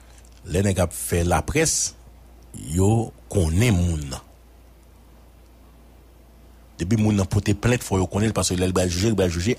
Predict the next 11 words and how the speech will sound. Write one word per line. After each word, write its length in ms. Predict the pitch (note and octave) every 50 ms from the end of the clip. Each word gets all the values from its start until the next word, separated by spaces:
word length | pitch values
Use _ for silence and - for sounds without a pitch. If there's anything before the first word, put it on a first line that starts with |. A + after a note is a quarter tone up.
| -
ak 160 | A2+ - - - -
moun 180 | G2+ F#2+ F#2+ G#2+
nan. 100 | A2 G2 - - - - - - -
Se 140 | - F2+ F2
bon 80 | F#2+ G2+
bagay 160 | G2+ G2 F#2
ki 80 | F2+
va 80 | F2+ F2
fèt 160 | - E2 E2+
an 80 | E2+ -
kachèt. 400 | E2+ - - - B2+ - -